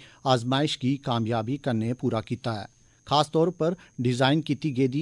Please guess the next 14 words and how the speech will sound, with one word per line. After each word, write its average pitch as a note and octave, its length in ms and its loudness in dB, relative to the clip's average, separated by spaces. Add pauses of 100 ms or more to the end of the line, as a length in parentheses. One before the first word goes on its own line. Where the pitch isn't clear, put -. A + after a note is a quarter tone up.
(120)
एह् B2+ 120 2
रेल A#2 380 2
रियासी B2 380 -2
जिले B2 360 0
च C#3 280 -2 (280)
चिनाब D#3+ 440 2
दरेआ B2+ 280 2
उप्पर C3 260 0
बनाए B2+ 340 0
गेदे A#2+ 320 -2
दुनिया A#2+ 360 0
दे A#2+ 140 -2
सभनें C#3+ 480 -4
शा D3+ 200 -2